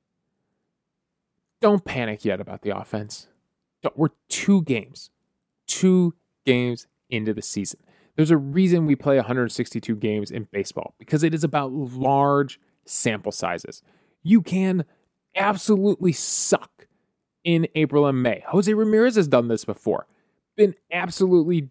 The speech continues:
dreadful in April and May. And by the end of September, he's an M V P candidate, 'cause you can get that hot during the summer months. And this is something the Guardians, the Cleveland franchise, historically does. Twenty twenty,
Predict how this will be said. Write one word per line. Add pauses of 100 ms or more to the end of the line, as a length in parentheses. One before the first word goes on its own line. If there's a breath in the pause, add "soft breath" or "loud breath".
dreadful
in
April
and
May. (460)
And
by
the
end
of
September,
he's
an
M
V
P
candidate,
'cause
you
can
get
that
hot (100)
during
the
summer
months. (240 soft breath)
And
this
is
something
the
Guardians, (260 soft breath)
the
Cleveland
franchise, (220 soft breath)
historically
does. (360 soft breath)
Twenty
twenty,